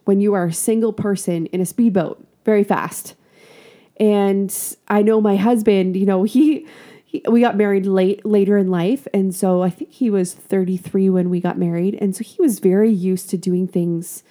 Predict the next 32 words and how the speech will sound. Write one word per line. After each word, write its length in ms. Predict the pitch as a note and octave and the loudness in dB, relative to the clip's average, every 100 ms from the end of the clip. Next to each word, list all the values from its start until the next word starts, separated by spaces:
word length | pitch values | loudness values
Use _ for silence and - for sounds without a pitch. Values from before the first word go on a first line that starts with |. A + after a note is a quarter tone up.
| _ _ - | _ _ -2
alone, 680 | F#3+ F#3 F3+ F3+ F3+ F3+ F3+ | 2 4 4 4 2 0 -4
fast, 680 | - E3+ E3+ E3+ - - - _ _ _ - | -4 -2 -2 -2 -6 -14 -20 _ _ _ -2
and 200 | G3+ F#3+ | 0 0
so, 160 | G3 F3+ | 0 0
you 120 | A3+ | 0
know, 80 | G3+ | 2
these 280 | F#3+ G3+ | 0 0
are 60 | C#4+ | -2
dynamics 600 | D#4 E4 A3 F3 F3 - | 0 0 2 0 -4 -4
where 80 | F3+ | -4
we've 260 | F3 F#3+ G3 | -2 -2 -2
had 240 | F3+ E3+ | -4 -6
to 220 | - F3+ | -6 -6
come 280 | F3 - G3 | -6 -6 -4
together, 540 | G#3 F#3+ F3 F3 F3+ - _ _ - | -4 -4 -4 -6 -8 -12 _ _ -8
talk 320 | G#3 G3 - | -6 -4 -6
through 220 | G#3+ G3+ | -4 -4
things 320 | F#3+ F#3+ F3 | -2 -4 -4
differently, 760 | - G#3 D#4 - F#3+ F3+ C4 E4 _ _ - _ - | -6 -6 -6 -4 -4 -4 -4 -6 _ _ -20 _ -8
because 420 | A3 A3+ G3+ G3 | -4 0 0 0
if 120 | G#3 | -4
he 120 | A#3+ | -4
just 200 | A3+ A#3+ | -6 -4
wants 260 | A3+ G3+ G3 | -4 -4 -2
to, 360 | A3 G3 F#3+ G#3 | -2 -2 -2 -2
you 60 | |
know, 140 | F#3 E3+ | -4 -4
do 300 | - G3+ F#3+ | -4 -4 -4
something 720 | - G3+ G3+ F#3 F3+ F3 - _ _ | -4 -4 -2 -2 -2 -4 -8 _ _
in 120 | G3 | -2
his 260 | G3+ C#4 G3 | 0 0 -2
life, 380 | F3+ F#3+ - | -2 -4 -8